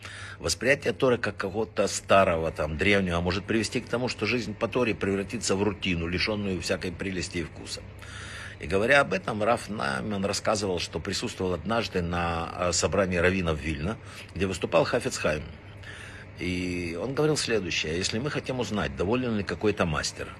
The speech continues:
сапожник или столяр своим ремеслом, мы можем с легкостью определить это. Если мастер передает мастерство своим детям, это верный знак, что он доволен своим делом. Однако, если он посылает сына учиться, э,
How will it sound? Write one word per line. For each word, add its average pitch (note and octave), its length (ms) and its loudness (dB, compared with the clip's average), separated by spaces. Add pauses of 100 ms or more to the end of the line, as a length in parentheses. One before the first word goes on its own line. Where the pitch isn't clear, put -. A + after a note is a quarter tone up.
(340)
сапожник F#2+ 640 2
или C#2+ 100 -6
столяр E2 460 2
своим G#2 320 2
ремеслом, D#2 520 -2 (400)
мы A#2+ 100 0
можем D3 260 2
с - 80 -2
легкостью C3+ 420 4
определить G#2 540 0
это. - 180 -10 (400)
Если A#2 220 2
мастер C3+ 320 2
передает A2 480 0
мастерство G2+ 480 0
своим G#2+ 320 0
детям, D#3 320 -2
это G2 160 0
верный A#2+ 280 2
знак, C3+ 220 0
что - 140 -4
он G2 100 2
доволен A2+ 320 2
своим G2+ 320 -2
делом. E2 260 -2 (520)
Однако, C3 340 0
если C#3 140 0
он B2+ 60 -6
посылает C3+ 440 6
сына B2 300 0
учиться, A2 500 2
э, F#2 500 4